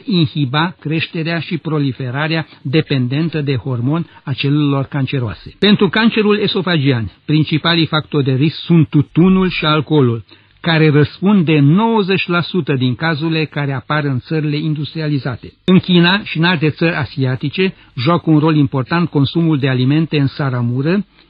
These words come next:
și alimentelor mai mult sau mai puțin mucegăite, alături de un consum redus de fructe și zarzavaturi proaspete. De asemenea, ceaiurile fierbinți, ca în Iran, duc la leziuni termice cu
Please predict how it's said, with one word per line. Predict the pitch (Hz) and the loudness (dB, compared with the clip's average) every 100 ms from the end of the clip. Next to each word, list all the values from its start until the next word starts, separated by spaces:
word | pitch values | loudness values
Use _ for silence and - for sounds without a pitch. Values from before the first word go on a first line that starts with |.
| _ _ _ | _ _ _
și | - - 170 170 | -6 -2 0 0
alimentelor | 170 147 147 151 170 156 180 185 | 0 2 4 2 2 0 0 0
mai | 165 160 151 - | 2 2 0 -2
mult | 180 156 196 | 2 4 2
sau | - 156 | 2 2
mai | 139 | 2
puțin | 123 135 - 175 | 0 -4 0 2
mucegăite, | 151 156 165 147 156 160 - 143 | 4 4 0 -2 0 0 -2 -6
alături | 151 143 165 165 151 | -2 0 0 0 0
de | 143 | 2
un | 143 | 2
consum | 143 135 - 170 156 | 2 -2 0 0 2
redus | 127 131 156 | 2 2 2
de | 113 120 | 0 -2
fructe | - 165 - 165 - - | -2 -2 0 -2 -4 -14
și | - - | -8 -4
zarzavaturi | 123 139 117 123 135 147 151 | 0 0 0 -2 -2 -2 -2
proaspete. | - 135 113 - 113 95 - _ | -2 -4 -6 -8 -12 -12 -18 _
De | 160 180 | 0 0
asemenea, | - 143 143 160 185 - | 2 2 4 2 0 -6
ceaiurile | - 160 143 127 123 | -2 0 2 2 0
fierbinți, | - 127 113 147 170 - | 0 -2 0 2 0 -2
ca | - 143 | -4 -2
în | 139 | -2
Iran, | 160 127 123 151 175 _ _ | -2 -2 0 0 -2 _ _
duc | 143 160 | 0 0
la | 147 139 | 0 0
leziuni | 131 135 113 147 151 | 2 2 2 2 4
termice | - 156 151 156 - 151 | 4 0 2 0 -2 -4
cu | 156 135 | -2 -4